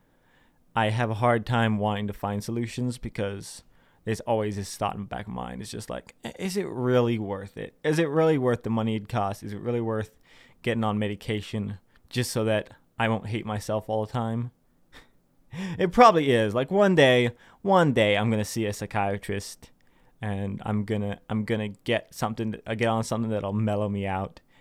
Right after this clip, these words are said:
And then I'll be like, "Oh my God, I should've done this such a long time ago." <laughs> Uh, that's the thing, as a kid, you just kinda, I guess you kinda self-medicate, right? Whether it's through distractions, whether it's as you get older, whether it's through drugs or alcohol, you find ways to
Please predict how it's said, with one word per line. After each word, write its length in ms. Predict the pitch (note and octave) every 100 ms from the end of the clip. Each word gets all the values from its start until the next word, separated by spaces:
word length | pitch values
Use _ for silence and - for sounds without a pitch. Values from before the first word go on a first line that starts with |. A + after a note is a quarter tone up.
| _
And 100 | A2
then 80 | G#2+
I'll 80 | G2+
be 80 | G2+
like, 240 | G2 F#2+
"Oh 140 | - C3+
my 140 | B2
God, 220 | A2 A2 G#2
I 40 |
should've 220 | G2+ A2
done 140 | G#2+ G#2
this 100 | -
such 180 | G#2+
a 40 | G#2+
long 160 | G#2
time 220 | G#2+ A#2+ A#2
ago." 420 | A2+ C3+ A#2 - -
<laughs> 20 | - - - - - - - - - - - - G#3+ F#3 A2+
Uh, 480 | - D3 D3+ D3 C3+
that's 200 | D3 -
the 60 | E3
thing, 80 |
as 100 | C3+
a 60 | C3
kid, 240 | - D#3
you 80 | D3
just 240 | B2+ B2 -
kinda, 400 | C#3+ B2 A#2+ - _ -
I 60 | D3+
guess 200 | G#3 A3
you 60 |
kinda 220 | F3+ E3+ D3
self-medicate, 680 | - C3 C3 G#2+ G2 -
right? 320 | - A2+ B2+ -
Whether 320 | A2+ G#2 G#2
it's 260 | G#2 - -
through 320 | G#2+ G#2 G2+
distractions, 1040 | G#2 - G3 F#3 - E3+ D#3+ D3+ C3+ - -
whether 240 | G#2+ G2+ G2
it's 100 | -
as 320 | A2 G#2+ G2+
you 40 |
get 140 | G#2 -
older, 420 | A#2+ A#2+ A#2+ A#2
whether 200 | G#2+ G2+
it's 160 | G2 -
through 220 | - G2+
drugs 340 | F2 G#2+ G2
or 40 | G2+
alcohol, 640 | A2 A2 G#2+ A2 G2+ G2 _ - _
you 140 | - G2+
find 380 | - A2 G#2 F#2+
ways 500 | G2+ G2 G2+ G2 -
to 420 | - A2 G#2+ G2+